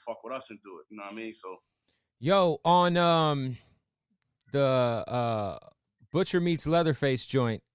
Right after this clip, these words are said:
Speaker 2: it
Speaker 1: Mm-hmm.
Speaker 2: sounded like R J Payne was saying he was on the, the squad. And then I,
Speaker 1: Uh-huh.
Speaker 2: and then he had hit me and was like, "Yo, I'm excited 'cause I think I might do something with Benny."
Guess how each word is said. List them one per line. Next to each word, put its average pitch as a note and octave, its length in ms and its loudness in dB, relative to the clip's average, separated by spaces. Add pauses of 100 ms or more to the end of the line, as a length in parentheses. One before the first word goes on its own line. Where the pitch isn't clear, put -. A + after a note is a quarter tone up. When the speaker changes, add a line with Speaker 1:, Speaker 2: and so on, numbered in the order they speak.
(420)
Speaker 2:
it B2+ 140 -6
Speaker 1:
Mm-hmm. B2 120 -12
Speaker 2:
sounded G#3 460 2
like D3 280 4 (680)
R F#3 200 6
J E3+ 200 4
Payne G3+ 400 2
was D3 140 2
saying F#3+ 420 2
he E3 140 2
was D3+ 440 0 (440)
on F3+ 300 6
the, C3+ 100 -4 (100)
the C3+ 120 0
squad. F3+ 640 4 (460)
And D#3 120 0
then F3 140 4
I, G3 120 4
Speaker 1:
Uh-huh. - 120 -4
Speaker 2:
and F#3 160 2
then F#3+ 100 2
he C4+ 220 6
had A#3 80 4
hit G#3+ 220 4
me A3 680 2
and D#3+ 160 -2
was E3 120 2
like, D#3 260 4
"Yo, A3 200 6
I'm F#3+ 120 6
excited G#3+ 580 2
'cause F3 120 -2
I E3 100 4
think G3 220 0
I F3 80 4
might F3 240 2
do E3+ 100 -2
something E3 300 0
with D3+ 160 0
Benny." E3 440 4